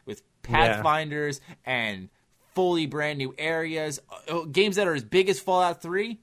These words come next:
Speaker 1: like Fallout the Frontier. You know,
Speaker 2: Yeah.
Speaker 1: they're, they're making these massive games that are essentially mods, and people are saying that they shouldn't make any money from them.
Speaker 2: I, I,
Speaker 1: I,
Speaker 2: and,
Speaker 1: I,
Speaker 2: and I
Speaker 1: I do
Speaker 2: fundamentally
Speaker 1: understand,
Speaker 2: disagree
Speaker 1: though.
Speaker 2: with that.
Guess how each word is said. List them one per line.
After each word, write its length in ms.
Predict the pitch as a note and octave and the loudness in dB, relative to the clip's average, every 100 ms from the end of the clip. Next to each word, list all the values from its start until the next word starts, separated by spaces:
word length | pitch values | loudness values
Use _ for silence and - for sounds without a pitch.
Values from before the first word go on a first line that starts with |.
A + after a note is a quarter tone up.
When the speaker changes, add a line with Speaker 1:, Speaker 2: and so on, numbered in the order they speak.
| - | -8
Speaker 1:
like 200 | C3+ B2+ | -4 -4
Fallout 320 | E3+ E3+ F3 | 0 0 0
the 60 | F3 | -4
Frontier. 640 | - D#3+ - F3+ G#3+ A#3+ _ _ _ | -6 -8 -4 -2 -2 -4 _ _ _
You 100 | C#3+ D#3 | -6 0
know, 40 | |
Speaker 2:
Yeah. 60 | A#2 | 2
Speaker 1:
they're, 80 | A2 D#3 | 0 -4
they're 120 | D#3+ | -6
making 280 | F3 E3 D#3+ | -6 -6 -8
these 180 | C3+ - _ - | -10 -12 _ -20
massive 840 | C3+ E3 F3 F3+ F#3 F#3+ E3 B2 | -14 -8 -2 0 0 0 -4 -4
games 540 | C#3 E3 C3 F#2+ G2 - _ _ _ | -6 -4 -6 -8 -14 -20 _ _ _
that 260 | C3+ C#3+ - | -2 -2 -2
are 160 | - C#3+ | -4 -2
essentially 500 | B2+ F3 E3 D#3+ C#3 | -2 -6 -6 -6 -6
mods, 520 | C3 C3+ A2+ F#2 - - - | -2 0 0 -2 -8 -20 -16
and 120 | B2 B2 | -12 -8
people 500 | D#3 C#3 C3+ B2+ - | -8 -4 -2 -4 -6
are 120 | C3 | -8
saying 500 | C3 D3+ C#3 C3 A2 | -6 -4 -4 -6 -10
that 160 | C3 C3 | -10 -8
they 80 | C3+ | -8
shouldn't 240 | D#3+ C#3+ | -8 -8
make 180 | C3+ C3 | -8 -8
any 160 | B2 A2 | -8 -6
money 220 | G2+ F#2 | -8 -8
from 180 | F#2+ F2 | -12 -14
them. 200 | C#2 - _ _ _ _ - | -16 -18 _ _ _ _ 4
Speaker 2:
I, 60 | C3+ | 8
I, 40 | |
Speaker 1:
I, 200 | C3 D3 | 8 6
Speaker 2:
and, 200 | - B2+ | 4 2
Speaker 1:
I, 80 | C#3+ | 6
Speaker 2:
and 80 | C#3+ | 8
I 80 | D3 | 10
Speaker 1:
I 60 | F3+ | 10
do 80 | D#3 | 8
Speaker 2:
fundamentally 320 | C#3+ A#3+ A#3 | 8 8 6
Speaker 1:
understand, 480 | G3+ C3 A#2+ E3 D#3 | 6 2 4 0 0
Speaker 2:
disagree 40 | |
Speaker 1:
though. 160 | D#3 D#3+ | 0 -2
Speaker 2:
with 80 | |
that. 100 | C3+ | -4